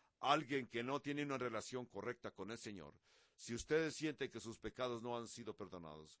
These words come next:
si ustedes se sienten que no son parte de la familia de Dios, ustedes entienden que se sienten con esta necesidad,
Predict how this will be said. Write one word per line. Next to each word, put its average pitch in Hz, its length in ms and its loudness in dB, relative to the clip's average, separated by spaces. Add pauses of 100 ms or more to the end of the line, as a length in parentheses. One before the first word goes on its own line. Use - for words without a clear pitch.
(200)
si - 160 -6
ustedes 147 260 0
se 165 180 -4
sienten 139 540 -2
que 113 180 -4
no 127 140 0
son 131 240 -4
parte 117 520 -2 (160)
de 117 120 2
la 110 120 2
familia 120 360 -2
de 117 120 -2
Dios, 87 400 -8 (300)
ustedes 143 580 2
entienden 104 760 -4 (300)
que 117 100 -2
se 110 160 -4
sienten 147 560 0 (680)
con 113 180 2
esta 180 180 4
necesidad, 160 540 -4